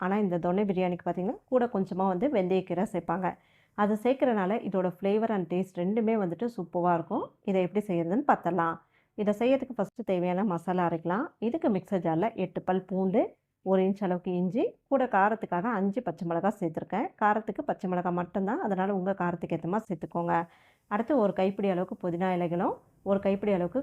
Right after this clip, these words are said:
கொத்தமல்லியும் சேர்த்துட்டு, கூடவே அரை கைப்பிடி அளவுக்கு வெந்தயக்கீரை சேர்த்துக்கலாம். இந்த வெந்தயக்கீரை ஃப்ரெஷ்ஷா இல்லைன்னா, கடையில வந்துட்டு ட்ரையா இருக்க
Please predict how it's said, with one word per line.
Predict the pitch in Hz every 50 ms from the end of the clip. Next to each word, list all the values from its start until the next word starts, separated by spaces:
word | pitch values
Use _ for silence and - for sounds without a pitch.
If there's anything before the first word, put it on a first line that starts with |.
| 269 -
கொத்தமல்லியும் | 180 180 190 180 180 175 175 190 202 196
சேர்த்துட்டு, | - 180 170 156 170 - 214 320 480 - - - - - - - -
கூடவே | 294 294 262 220 185 208 - - - - - - 185
அரை | 190 208 208 208
கைப்பிடி | 208 214 208 - 233 233 202
அளவுக்கு | 175 175 170 - 330 339 226
வெந்தயக்கீரை | 185 175 175 190 180 185 - 175 175 190 196 -
சேர்த்துக்கலாம். | 170 - - 156 - 190 180 175 165 190 - - - - - - 214
இந்த | 208 208 196
வெந்தயக்கீரை | 208 202 220 247 262 262 - 202 208 269 -
ஃப்ரெஷ்ஷா | - 190 170 160 - 214 214 196
இல்லைன்னா, | 185 185 190 233 339 - -
கடையில | 196 202 214 220 208 190
வந்துட்டு | 185 180 175 269 339 - - 190
ட்ரையா | 202 208 214 240 240 208
இருக்க | 190 -